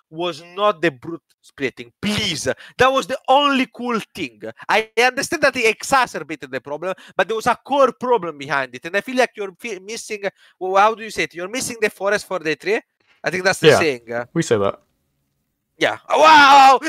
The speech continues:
Speaker 1: I'm so good at English. Ah, God gamer.
Speaker 2: Okay,
Speaker 1: Let's
Speaker 2: what I'll
Speaker 1: go.
Speaker 2: say is, to me, it feels a bit like Blink Stalkers, where if you have really sick Blink Stalker micro, you can do it infinitely and you'll never lose a Stalker, and, uh, you know, you get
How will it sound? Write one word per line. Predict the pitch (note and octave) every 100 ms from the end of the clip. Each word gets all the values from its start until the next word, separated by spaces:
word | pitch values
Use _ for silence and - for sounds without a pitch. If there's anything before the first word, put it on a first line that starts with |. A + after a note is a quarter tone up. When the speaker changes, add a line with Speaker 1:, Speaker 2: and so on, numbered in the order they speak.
| C4+
Speaker 1:
I'm | D4
so | - E4 D4+
good | D#4 D4+
at | D4
English. | D4+ C#4+ C4 C4 C#4+
Ah, | E4+ D#4 D4 C4 D#4
God | - E4 C#4+
gamer. | C#4 C#4 A#3+ A3 G#3 F#3 E3 - _ _
Speaker 2:
Okay, | - C3
Speaker 1:
Let's | G3+
Speaker 2:
what | D3+
I'll |
Speaker 1:
go. | D#3+
Speaker 2:
say | D#3 B2
is, | G2 - _ - -
to | D3
me, | E3+ F#3
it | -
feels | D#3 D3 C3
a | A2+
bit | C3+
like | A#2+ A2+
Blink | A#2 G#2
Stalkers, | - G#2+ A2 C#3 D3+ -
where | G#2 G#2+
if | G#2+
you | B2+ A2+
have | G#2+ G#2
really | G#2+ A2 G2+
sick | - G2+ -
Blink | A2+ G2+
Stalker | - G#2 G2+
micro, | G2 G2 G#2 B2+
you | A#2+
can | G2 G#2
do | G#2
it | F#2 -
infinitely | G#2 G#2+ A#2+ A2+ A#2 A#2
and | G#2
you'll | G2+
never | G2+ G2+
lose | G2 G2+
a |
Stalker, | - G2+ G#2+ A#2 A2
and, | F#2+
uh, | F#2 F#2 _ _ _ _ -
you | A#2+
know, | G2 - _ _ _ -
you | A#2+
get | G2+ -